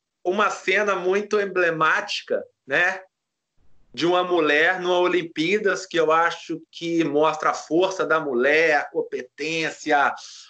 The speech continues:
força de vontade, mesmo ela dando depoimento que não sabia nem, né, o que tava fazendo, é a da Gabriela Anderson,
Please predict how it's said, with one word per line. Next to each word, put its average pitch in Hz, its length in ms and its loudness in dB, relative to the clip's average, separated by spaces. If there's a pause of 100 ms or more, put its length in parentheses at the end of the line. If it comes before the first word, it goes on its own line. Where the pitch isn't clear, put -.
(220)
força 170 300 2
de 156 100 -2
vontade, 156 720 0
mesmo 175 480 2
ela 170 240 0 (800)
dando 165 240 0
depoimento 170 580 0
que 165 80 -8
não 165 80 -8
sabia 170 380 -2
nem, 185 420 -2
né, 165 180 0
o 185 100 -4
que - 120 -16
tava 165 340 -2
fazendo, 165 640 -2 (520)
é 175 260 2
a 175 220 0
da 170 180 0
Gabriela 170 560 0 (120)
Anderson, 123 600 -2